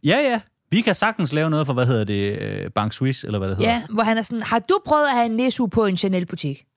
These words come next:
Speaker 1: Sådan noget.
Speaker 2: Hvor du bare køber det hele til dig, din gode.
Speaker 1: Præcis. Det vil vi sagtens kunne lave.
Speaker 2: Det har jeg prøvet.
Speaker 1: Ja. Vi vil sagtens kunne lave en reklame bare for sådan pirattøj.
Speaker 2: Ja.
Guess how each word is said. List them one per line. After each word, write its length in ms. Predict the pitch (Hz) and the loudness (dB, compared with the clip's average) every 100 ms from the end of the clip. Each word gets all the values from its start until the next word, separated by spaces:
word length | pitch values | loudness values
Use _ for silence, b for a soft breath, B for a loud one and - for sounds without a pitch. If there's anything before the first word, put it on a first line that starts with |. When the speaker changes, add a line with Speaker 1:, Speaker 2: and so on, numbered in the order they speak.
| _ _ _ _ _ _ _ | _ _ _ _ _ _ _
Speaker 1:
Sådan 220 | - 226 | -4 -2
noget. 160 | 247 196 | 0 2
Speaker 2:
Hvor 80 | 220 | 2
du 120 | 262 | 0
bare 280 | - 214 233 | -2 0 -2
køber 420 | - 262 233 233 214 - | -2 -2 0 -2 -2 -4
det 160 | 247 214 | -2 0
hele 360 | 208 214 233 247 | 2 0 -2 -4
til 180 | 202 | -4
dig, 180 | 180 175 | -2 -2
din 120 | 185 | -2
gode. 200 | 160 151 | -2 -2
Speaker 1:
Præcis. 420 | 151 127 156 - - | -2 -2 -4 -8 -4
Det 100 | 180 | 0
vil 100 | 190 | 2
vi 80 | 156 | 2
sagtens 340 | - 170 - - | 0 -2 -4 -8
kunne 120 | 92 | -8
lave. 100 | 95 | -4
Speaker 2:
Det 160 | 262 277 | 0 0
har 100 | 262 | 0
jeg 180 | 208 214 | -2 -4
prøvet. 200 | 165 143 | -6 -4
Speaker 1:
Ja. 120 | 104 92 _ _ _ _ - | -4 -6 _ _ _ _ -2
Vi 140 | 143 | 0
vil 120 | 202 | 2
sagtens 260 | 180 202 190 | 2 0 0
kunne 80 | 147 | 2
lave 140 | 143 | 2
en 60 | 151 | 2
reklame 280 | 123 135 123 | 2 2 2
bare 180 | 113 | 0
for 80 | 107 | 0
sådan 140 | 98 92 | -2 -2
pirattøj. 600 | 127 110 120 - 87 85 _ _ | -2 0 -2 -4 -8 -8 _ _
Speaker 2:
Ja. 100 | - | -6